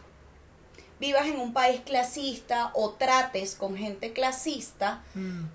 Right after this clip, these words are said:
Speaker 1: puede suceder de que el hecho de que te ven detrás de un mesón, ah, es que él es el vendedor o ella es la vendedora, o X lo que sea, entonces como que tienden a denigrar un poco. Lo que hablábamos en el episodio anterior, también con el tema del respeto a las personas que limpian.
Speaker 2: Claro.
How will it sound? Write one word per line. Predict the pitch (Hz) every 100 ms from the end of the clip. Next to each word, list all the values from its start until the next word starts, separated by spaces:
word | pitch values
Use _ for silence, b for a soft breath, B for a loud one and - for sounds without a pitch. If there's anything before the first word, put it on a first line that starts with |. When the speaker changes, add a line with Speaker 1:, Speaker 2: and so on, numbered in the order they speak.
| -
Speaker 1:
puede | 311 302 330
suceder | 330 320 320 302 269
de | 240
que | 226 226
el |
hecho | 226 226
de | 302
que | 294
te | 262 226
ven | 220 233
detrás | 226 233 226 226
de | 269
un | 285
mesón, | 302 294 339 302 240 277 320 -
ah, | 226 180
es |
que | - 202 190
él | 202
es | 220 240
el |
vendedor | 240 220 185 208 262 302
o | 254
ella | 202 214
es |
la | 254
vendedora, | 247 220 226 262 247 262 - B B B
o | - 247
X | 247 247 302
lo | 320
que |
sea, | 320 320 302
entonces | 285 226 269 262
como | 285 247
que | 233
tienden | 220 240 233 269
a | 285
denigrar | 247 196 180 185
un | 214
poco. | 247 220 190
Lo | 185
que |
hablábamos | 214 214 202 285
en | 302
el | 240
episodio | 214 202 196 214
anterior, | 269 269 233 269 320
también | 254 226 196
con | 262
el | 262
tema | 208 240
del | 269
respeto | 214 208 208
a |
las | 226
personas | 185 180 190 214
que | -
limpian. | 170 220 226 - -
Speaker 2:
Claro. | - 226 208 226